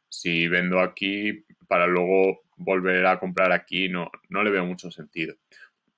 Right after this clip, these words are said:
Entonces, lo que voy a hacer va a ser, en el caso de Bitcoin, simplemente tomar la referencia para X R P. ¿Cómo está X R P? Vamos a ver.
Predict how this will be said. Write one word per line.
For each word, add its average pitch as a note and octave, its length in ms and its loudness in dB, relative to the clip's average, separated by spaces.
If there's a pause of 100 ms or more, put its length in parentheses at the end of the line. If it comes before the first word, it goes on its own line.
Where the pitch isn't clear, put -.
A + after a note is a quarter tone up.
(380)
Entonces, F#2 760 -2
lo G2 280 -4
que G2+ 80 -2
voy G#2 100 2
a A2+ 60 4
hacer C3 360 0
va G2 100 2
a - 20 -14
ser, F2 340 -4 (400)
en F#2+ 100 -6
el F#2+ 100 -4
caso G2 320 -4
de G2+ 120 2
Bitcoin, A#2 600 -2 (1000)
simplemente G#2 640 -2
tomar F#2+ 260 -4
la G2+ 140 2
referencia G2 800 -4
para G2 400 0
X - 340 -4
R - 300 -8
P. - 160 -12 (680)
¿Cómo B2 220 -2
está C3 180 0
X A#2+ 220 -4
R A#2 240 -2
P? A#2 220 -2
Vamos F#2 460 -6
a E2+ 60 -2
ver. - 240 -6